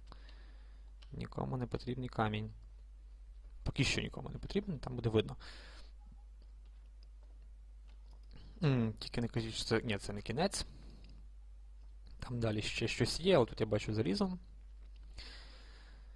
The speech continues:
Е, звісно, добре було б зараз вже десь знайти діаманти на цій стадії гри, але для цього треба, доведеться спускатися як мо-, ну, е, глибше явно, ніж, ніж той рівень, на якому ми перебуваємо, і я сподіваюся знайти цей прохід в глибину саме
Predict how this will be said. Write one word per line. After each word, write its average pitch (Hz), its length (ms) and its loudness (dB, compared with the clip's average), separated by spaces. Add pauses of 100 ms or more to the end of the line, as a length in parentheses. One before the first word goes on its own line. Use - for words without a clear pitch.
(260)
Е, 120 340 12
звісно, 127 520 6
добре 131 240 12
було 123 180 10
б 120 80 2
зараз 117 260 12
вже 120 200 12
десь 113 140 12
знайти 113 380 6
діаманти 120 540 8
на 113 100 6
цій 110 100 6
стадії 107 380 8
гри, 107 260 8 (800)
але 107 200 2
для 107 120 4
цього 139 220 12
треба, 123 220 8 (100)
доведеться 120 300 8
спускатися - 560 4
як - 120 -6
мо-, 113 180 0
ну, 120 180 4
е, - 520 -8 (300)
глибше 135 360 10
явно, 139 240 8
ніж, - 280 10 (340)
ніж 110 300 0
той 113 160 6
рівень, 113 220 6
на 110 60 0
якому 110 220 0
ми 107 160 -2
перебуваємо, 120 600 2
і - 160 0
я 123 140 6
сподіваюся 120 460 8
знайти 113 240 2
цей 117 180 4
прохід 117 360 6
в 110 60 6
глибину 113 320 4
саме 113 320 2